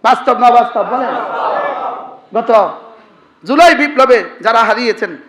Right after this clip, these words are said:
যাদের স্বামীকে, যাদের সন্তানকে, তারা জানে তারা কি হারিয়েছে। আর যারা হাত হারিয়েছে, পা হারিয়েছে, চোখ হারিয়েছে, ওই মায়ের ডাক যে প্রোগ্রামটা করছে, যে দেখছে সেই কাঁদছে। আমরা তো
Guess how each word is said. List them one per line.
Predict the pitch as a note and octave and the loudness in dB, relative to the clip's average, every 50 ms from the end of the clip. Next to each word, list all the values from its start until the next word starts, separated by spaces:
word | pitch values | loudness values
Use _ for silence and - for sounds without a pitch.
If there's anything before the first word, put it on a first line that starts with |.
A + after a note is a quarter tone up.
| _ _ | _ _
যাদের | - G3+ G#3 G#3 G#3 | -4 -4 -2 -2 -6
স্বামীকে, | G3+ - A#3+ A#3 B3 B3+ - A3 A3 | -4 -4 -4 -4 -4 -6 -6 -8 -4
যাদের | E3+ G3+ G#3 G#3 G3 | -4 -4 -4 -4 -6
সন্তানকে, | - - C#4 C4+ C4+ C#4 C#4 B3 - - F#3 - - - _ | -4 -2 -2 -2 0 -2 -4 -4 -4 -8 -12 -12 -14 -14 _
তারা | - C4+ D4 E4+ F4+ F4 | 0 2 4 4 4 4
জানে | E4+ D#4 C#4+ C4 B3 F#3+ B3+ - | 4 4 2 2 0 -4 -6 -6
তারা | G#3 G#3+ G3+ | -4 -4 -6
কি | - - G#3+ G3+ | -6 -8 -10 -8
হারিয়েছে। | F#3+ F3+ E3+ D#3+ C#3+ - - _ _ _ _ _ _ _ _ - - - - - - - - - - - | -8 -10 -10 -14 -20 -20 -20 _ _ _ _ _ _ _ _ -20 -20 -20 -20 -20 -20 -18 -18 -18 -16 -16
আর | - | -6
যারা | - A#3 B3 C#4+ | -4 -2 0 2
হাত | D4+ B3+ A#3 A#3+ B3+ - - | 2 2 2 0 -2 -2 -4
হারিয়েছে, | - A#3+ A#3+ B3 B3 A#3 - A3+ G#3+ - - | -4 -4 -4 -4 -8 -6 -6 -8 -8 -8 -8
পা | A#3+ B3 | -6 -4
হারিয়েছে, | A#3+ A3+ G#3+ G#3+ A3 G3 - G#3+ F3+ - | -4 -4 -4 -6 -8 -10 -10 -12 -8 -4
চোখ | B3+ C4 C4 | -4 -4 -4
হারিয়েছে, | A#3 A#3 - G#3 G3 F3 - D#3+ C#3+ _ _ _ _ _ _ _ _ _ _ _ _ _ _ _ _ _ | -4 -8 -10 -10 -14 -16 -18 -20 -20 _ _ _ _ _ _ _ _ _ _ _ _ _ _ _ _ _
ওই | G#3 A3 | -16 -14
মায়ের | G#3 G#3+ A3+ A#3 A#3 A3+ A#3 - | -10 -8 -4 -4 -4 -4 -4 -4
ডাক | A#3+ A3+ A3 - | -4 -4 -4 -6
যে | A3+ A3 | -8 -8
প্রোগ্রামটা | A3 G#3+ A3+ A3 - E3+ - - C4+ | -6 -8 -8 -8 -8 -10 -8 -8 -10
করছে, | - - G#3+ - - - G#3 D#3+ - - _ _ _ _ _ _ _ _ _ | -10 -10 -14 -14 -14 -14 -14 -14 -16 -20 _ _ _ _ _ _ _ _ _
যে | F3+ A#3 F#4 F#4+ F#4+ F#4+ F#4 | -4 2 4 4 4 4 4
দেখছে | E4 E4 E4+ E4 C#4 | 2 0 0 -4 -4
সেই | - C4+ C4 C4 | -2 -2 -2 -2
কাঁদছে। | C4 A3+ F#3 E3 - - F3+ | -4 -8 -12 -12 -14 -14 -10
আমরা | G#3 C4 | -10 -8
তো | B3+ D#4 | -8 -8